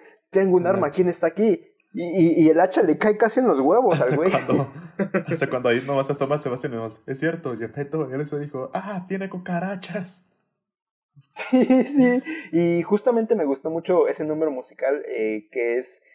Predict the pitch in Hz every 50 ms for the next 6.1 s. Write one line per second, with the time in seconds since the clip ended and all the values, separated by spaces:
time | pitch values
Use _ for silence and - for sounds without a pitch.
0 | _ _ - 151 160 180 175 160 - 131 143 143 139 156 151 151 147 139 139 147
1 | 143 147 143 147 151 160 - - 131 131 123 110 110 127 139 156 170 170 - 135
2 | 127 123 123 127 131 - 156 143 - _ 135 120 113 - 143 143 147 151 147 -
3 | _ - 156 156 156 156 160 160 165 165 165 143 120 120 135 143 - 196 196 -
4 | - 170 165 165 165 170 165 - - - 147 170 277 - _ _ _ _ _ -
5 | - - 110 - - - 123 120 117 117 117 117 117 117 113 113 113 113 113 113
6 | 113